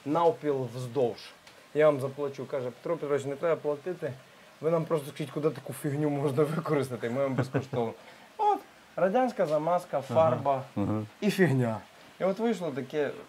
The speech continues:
Speaker 1: оце все робив руками своїми.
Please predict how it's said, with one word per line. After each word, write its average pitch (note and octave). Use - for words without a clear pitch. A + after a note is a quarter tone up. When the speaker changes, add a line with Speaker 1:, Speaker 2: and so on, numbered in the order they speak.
Speaker 1:
оце A#3
все G3
робив C#3+
руками F2+
своїми. -